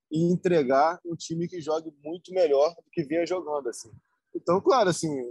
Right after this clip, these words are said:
o tempo vai dizer se, se vai ficar marcado por títulos. É, eu acho que a carreira do Dorival precisa disso, né? O Dorival, se eu estiver equivocado, tem como títulos nacionais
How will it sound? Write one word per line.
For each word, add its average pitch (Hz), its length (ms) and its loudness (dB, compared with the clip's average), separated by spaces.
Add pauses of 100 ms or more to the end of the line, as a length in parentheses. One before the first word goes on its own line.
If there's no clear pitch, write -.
(480)
o 143 100 -8
tempo 180 340 0
vai 180 140 0
dizer 156 520 -4
se, 139 180 -14
se - 240 -12
vai 143 180 -4
ficar 147 180 -8
marcado 147 440 -4
por 131 120 -12
títulos. 170 680 -8 (360)
É, 127 140 -2
eu 127 80 2
acho 143 340 -4
que 165 60 -4
a 151 60 -4
carreira 160 360 -4
do 170 100 -12
Dorival 151 540 -4 (340)
precisa 175 520 -4
disso, 175 360 -10
né? 156 100 -4
O 139 120 -6
Dorival, 147 600 -6 (500)
se - 200 -10
eu 175 80 -2
estiver 156 340 -6
equivocado, 143 600 -8
tem 156 140 -10
como 160 200 -10
títulos 165 320 -10
nacionais 151 580 -6